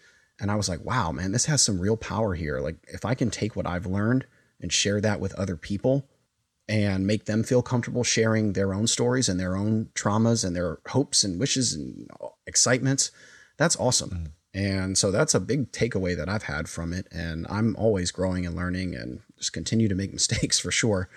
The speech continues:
Speaker 1: But therapy and being able to talk to somebody or understanding more about mental health and what it means to be mentally healthy. And that just means, like you said, Julian, taking time for yourself or finding something that you like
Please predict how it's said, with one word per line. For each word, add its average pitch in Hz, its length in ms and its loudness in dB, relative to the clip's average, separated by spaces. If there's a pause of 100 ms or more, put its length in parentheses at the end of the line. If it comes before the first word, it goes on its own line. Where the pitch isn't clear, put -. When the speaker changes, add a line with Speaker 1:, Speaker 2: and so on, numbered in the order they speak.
(380)
Speaker 1:
But 87 320 0 (1040)
therapy 117 480 2
and 90 200 -2
being 110 160 4
able 104 160 4
to 98 60 0
talk 104 220 -2
to 101 60 -2
somebody 104 480 4
or 85 160 -2 (120)
understanding 104 600 2
more 104 220 4
about 95 260 2
mental 104 260 0
health 107 280 2
and 98 120 -2
what 101 120 -2
it - 60 -6
means 104 340 0
to 98 100 -2
be 95 300 -2 (260)
mentally 101 440 -2
healthy. 113 540 -4 (340)
And 92 120 -2
that 98 120 -4
just 98 160 -2
means, 104 180 0
like 92 160 -4
you 98 60 -2
said, 98 240 0
Julian, 101 300 -2
taking 95 280 -4
time 98 240 -2
for - 140 -6
yourself 98 600 0
or 87 320 -2 (240)
finding 104 300 0
something 101 300 0
that 101 120 -6
you 92 120 -4
like 95 420 -4